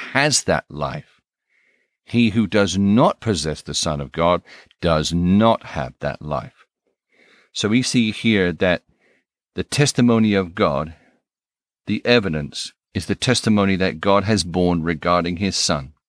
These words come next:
that God gave us eternal life, and this life is in his Son. Remember, that's why Jesus says, "I am the way, the truth, and the life." No one comes to the Father except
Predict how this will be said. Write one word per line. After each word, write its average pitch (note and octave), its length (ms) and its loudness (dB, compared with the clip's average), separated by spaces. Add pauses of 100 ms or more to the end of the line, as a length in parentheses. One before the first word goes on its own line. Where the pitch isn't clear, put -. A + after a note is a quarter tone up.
(800)
that E2 280 -8
God G2 360 2
gave G#2 240 2
us G2+ 180 2
eternal G2 500 2
life, F#2 560 0 (380)
and F2 320 -2
this G2 280 0
life F2 460 -2
is E2+ 300 -6
in E2+ 220 0
his E2 340 -4
Son. D#2+ 480 0 (800)
Remember, F#2 340 2
that's F#2 300 0
why F2 420 0 (380)
Jesus F#2 380 0
says, F#2 200 0 (140)
"I F#2 160 2
am F2+ 120 2
the E2 100 0
way, F2+ 280 0
the E2 140 -4
truth, - 580 -2
and E2+ 260 -2
the F2 300 -2
life." E2 720 -2 (640)
No G2 200 2
one E2+ 220 2
comes F2 280 -2
to F2+ 120 -2
the E2 80 0
Father E2 380 0
except - 500 -2